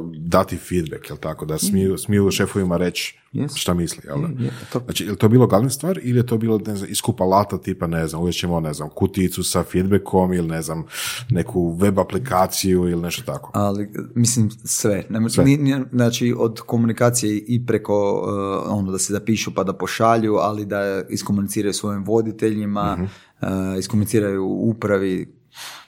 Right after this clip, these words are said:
Speaker 2: Ono, jednostavno se počelo se, počelo se priča, počelo se stavljati, a, ono, s,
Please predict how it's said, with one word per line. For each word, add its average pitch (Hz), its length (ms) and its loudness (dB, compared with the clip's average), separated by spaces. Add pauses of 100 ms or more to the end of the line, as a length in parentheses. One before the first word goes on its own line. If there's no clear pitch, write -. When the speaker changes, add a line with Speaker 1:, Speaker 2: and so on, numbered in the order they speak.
(220)
Speaker 2:
Ono, 107 320 -2
jednostavno 143 400 -2
se 123 160 -2
počelo 127 320 4
se, - 260 -6
počelo 147 400 2
se 123 220 -2
priča, 101 220 -4
počelo 120 260 -2
se - 80 -8
stavljati, 123 340 2 (440)
a, 104 160 0
ono, 98 180 -4
s, - 140 -12